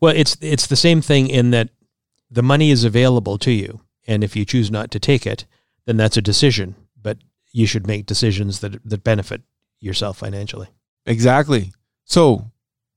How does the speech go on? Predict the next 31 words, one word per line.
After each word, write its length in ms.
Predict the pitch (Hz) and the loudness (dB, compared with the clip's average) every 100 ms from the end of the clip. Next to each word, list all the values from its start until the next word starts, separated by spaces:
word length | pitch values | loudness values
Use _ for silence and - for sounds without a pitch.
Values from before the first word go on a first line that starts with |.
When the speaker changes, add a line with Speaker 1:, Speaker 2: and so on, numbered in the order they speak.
| _ - | _ 0
Speaker 2:
carrying 300 | 160 156 147 | 2 4 4
on 200 | 147 143 | 4 4
with 180 | 131 | 2
the 220 | 135 127 - | 4 2 2
example 540 | 113 110 120 131 135 | -2 0 0 0 0
of 80 | 120 | 0
compounding, 580 | - 113 104 110 107 107 | -2 -4 -2 -4 -4 -6
I 80 | 107 | -6
guess, 300 | 113 160 - | -6 -6 -6
right? 220 | 117 170 _ _ _ _ - | -6 -6 _ _ _ _ 2
Speaker 1:
Well, 100 | 247 | 4
listen, 300 | 233 147 143 | 4 4 4
I 80 | |
mean, 320 | 151 143 131 98 _ _ _ _ _ _ - | 4 6 4 0 _ _ _ _ _ _ -2
compounding 600 | - 202 185 151 139 123 | 2 4 6 6 6 6
is, 180 | 117 - | 4 2
is 180 | 131 - | 0 0
fairly 320 | 147 131 117 | 4 4 2
crucial 540 | - 151 123 - 107 | 2 2 2 2 0
in 220 | 107 104 | 0 -2
finance. 640 | 101 120 107 98 101 - - _ _ _ | -2 -2 -2 -2 -4 -4 -6 _ _ _
Speaker 2:
Wait, 160 | 151 147 | 4 4
wait, 180 | 139 147 | 6 4
you 180 | 123 | 4
said 200 | 143 160 | 2 0
that 180 | 135 120 | 0 0
like 200 | 117 110 | -2 -4
a 60 | 98 | -8
Canadian. 540 | - 117 139 113 90 - _ _ _ _ | -6 -6 -4 -6 -10 -16 _ _ _ _
Speaker 1:
Finance? 460 | - 113 110 175 - | -2 2 2 2 -2
Speaker 2:
Finance. 640 | - 123 131 107 - - | -2 -2 -2 -2 -6 -8